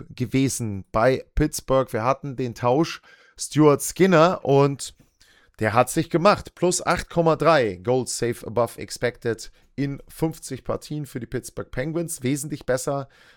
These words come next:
als Arthur Silovs, der hatte minus elf Komma neun, äh, Sergei Mucharov mit minus drei Komma fünf, auch nicht viel besser. Insgesamt zeigt das aber trotzdem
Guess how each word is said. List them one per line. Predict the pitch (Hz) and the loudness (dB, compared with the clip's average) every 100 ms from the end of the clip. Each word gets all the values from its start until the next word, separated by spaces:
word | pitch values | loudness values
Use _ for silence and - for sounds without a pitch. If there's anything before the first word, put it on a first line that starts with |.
| _ | _
als | - 113 - - | -4 -4 -4 -4
Arthur | 117 120 113 | -4 -2 -6
Silovs, | 98 135 139 123 | -6 -6 -6 -4
der | 110 | -8
hatte | 117 117 | -6 -8
minus | 120 123 - | -8 -8 -6
elf | 113 - | -6 -6
Komma | 107 107 | -8 -8
neun, | 107 120 127 127 | -4 -4 -4 -8
äh, | 104 107 | -10 -10
Sergei | 104 107 107 | -8 -8 -6
Mucharov | 104 117 123 110 110 104 - _ _ _ _ | -8 -8 -6 -4 -4 -6 -14 _ _ _ _
mit | 107 107 - | -10 -10 -8
minus | 107 113 113 - | -8 -6 -8 -4
drei | 107 | -4
Komma | 110 117 107 | -4 -4 -8
fünf, | - 135 - | -4 -6 -4
auch | - 143 | -2 -2
nicht | 147 127 | -2 -8
viel | 123 | -10
besser. | 107 110 160 - | -2 -2 0 -6
Insgesamt | 123 - 120 127 | -8 -12 -8 -8
zeigt | - 117 | -8 -12
das | - - | -12 -10
aber | 110 | -10
trotzdem | - 127 127 - 135 | -6 -6 -6 -6 -6